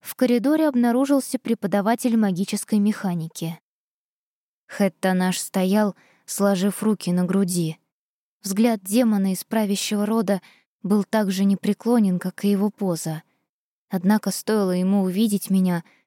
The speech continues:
как лицо преподавателя вытянулось и закаменело. «Что тебе надо?» Мой голос звучал хрипло и жалко, но внутри я преобразилась. Демоны чувствовали страх и сомнения.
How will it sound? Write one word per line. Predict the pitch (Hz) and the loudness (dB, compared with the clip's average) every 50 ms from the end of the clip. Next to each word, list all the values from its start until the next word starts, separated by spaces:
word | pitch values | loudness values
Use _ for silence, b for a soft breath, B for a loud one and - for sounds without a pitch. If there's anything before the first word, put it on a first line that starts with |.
| _ _ _ - | _ _ _ -4
как | - 208 - - | -4 -4 -2 -2
лицо | 208 208 - - 240 226 | -2 -2 0 -2 -2 -2
преподавателя | - 208 190 - - 190 175 196 190 214 214 - - 196 185 196 | -2 -4 -4 -4 -2 0 0 0 2 0 0 -2 -2 -2 -2 -2
вытянулось | 180 208 247 226 - 220 202 190 185 175 175 - - - - | 0 0 0 0 0 0 0 0 0 -2 -4 -6 -10 -6 -4
и | - 202 | -4 -2
закаменело. | 185 214 - - 208 208 208 220 220 220 202 175 170 165 165 156 156 - _ _ _ _ _ _ _ _ _ _ _ _ _ _ _ _ _ _ _ _ _ _ _ _ _ _ | -2 -2 0 2 2 4 4 6 4 4 2 2 0 -2 -4 -6 -8 -10 _ _ _ _ _ _ _ _ _ _ _ _ _ _ _ _ _ _ _ _ _ _ _ _ _ _
«Что | - - - - - 208 214 | -16 -16 -8 -2 -2 -2 0
тебе | - - 185 175 190 185 | 0 -4 -2 0 2 2
надо?» | 185 185 185 185 175 160 160 165 175 165 - - _ _ _ _ _ _ _ _ _ _ _ _ _ _ _ | 2 2 2 2 0 0 -2 -4 -4 -6 -6 -10 _ _ _ _ _ _ _ _ _ _ _ _ _ _ _
Мой | 196 208 214 214 202 | 0 2 4 4 2
голос | 165 170 226 233 220 202 196 180 | 2 2 2 2 2 0 -2 -2
звучал | 175 185 196 208 196 - - 214 208 202 | -4 -2 -2 -2 -2 -2 -2 -2 -2 -2
хрипло | - - 226 240 233 214 - 196 202 | -2 0 0 0 0 0 -2 -2 0
и | 202 208 202 | 0 0 0
жалко, | 196 220 240 240 240 233 - - 190 180 b b b b b b _ _ _ - | 0 0 0 0 0 -2 -4 -4 -6 -6 b b b b b b _ _ _ 0
но | 202 220 | 2 2
внутри | 208 196 208 208 202 - - 208 208 220 | 2 4 2 2 0 0 -2 -2 0 0
я | 226 202 190 202 196 | 2 2 0 0 -2
преобразилась. | - 226 214 208 196 175 208 214 208 190 - - 185 175 165 165 170 - - - - _ _ _ _ _ _ _ _ _ _ _ _ _ _ _ | 0 -2 -2 0 0 0 0 0 0 -2 -2 -4 -4 -4 -4 -6 -8 -10 -12 -12 -14 _ _ _ _ _ _ _ _ _ _ _ _ _ _ _
Демоны | 185 185 214 254 254 233 226 220 220 220 | -6 0 2 2 4 4 4 2 2 0
чувствовали | 214 - - 269 277 247 - - 214 208 196 208 196 202 | -2 -2 -2 -2 -2 -2 -2 -4 -2 -2 0 0 -2 -2
страх | - - - - 254 240 220 - 208 | -4 -6 -2 -2 0 0 0 -2 -6
и | |
сомнения. | - - - 226 226 240 254 269 262 226 202 185 175 165 165 | -6 -4 0 0 2 4 4 4 4 2 2 0 -2 -4 -6